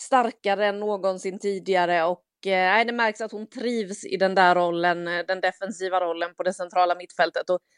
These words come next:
ja, i den positionen får man kanske inte alltid så mycket uppmärksamhet. Man är inte den som gör målen och man är inte <laughs> den som, eh, är där längst bak. Men nej,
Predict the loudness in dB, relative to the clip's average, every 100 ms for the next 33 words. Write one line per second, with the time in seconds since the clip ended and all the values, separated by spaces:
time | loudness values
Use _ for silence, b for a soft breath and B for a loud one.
0 | _ 4 4 2 _ _ _ 2 2 2
1 | -2 -4 -6 -2 -2 -2 -4 -6 -6 -4
2 | -4 -4 -10 -6 -2 -2 2 0 2 -2
3 | -2 -4 -2 -2 -2 -6 -6 -2 -2 -2
4 | -2 -2 0 0 -2 -2 -2 -4 -4 0
5 | 2 2 0 -10 -12 _ _ _ _ -2
6 | 2 4 4 2 2 2 0 -4 -8 -6
7 | -6 -6 -10 -4 -2 -2